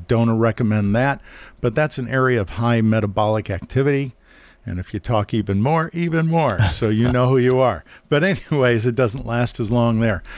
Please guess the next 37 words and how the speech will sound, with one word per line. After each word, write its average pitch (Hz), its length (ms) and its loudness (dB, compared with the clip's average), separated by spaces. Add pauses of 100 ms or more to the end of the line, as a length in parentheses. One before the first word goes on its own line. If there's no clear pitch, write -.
(140)
But - 160 0
typically 160 400 0
the 110 100 0
filler 123 340 0
products 98 480 -4
work - 220 -10
better 117 280 0
there. 143 360 -2 (680)
Um, 120 260 2
the 127 120 0
best 185 420 -2
way 117 380 2
is 113 360 -6
just, - 420 -6
uh, 107 240 0
come 143 300 -2
in, 120 320 0
make 120 240 -2
an 123 80 0
appointment. 110 720 -4
We 123 100 -2
can 127 160 -2
go 113 200 0
through 113 340 -2
everything 113 680 0
that 110 180 -4
you 107 160 -4
like 104 420 -2
and 104 160 2
tell 120 180 0
you 113 200 2
what 117 360 -2
would 120 280 -4
be 120 100 0
best 117 400 -2
where 113 420 0
and 90 140 -6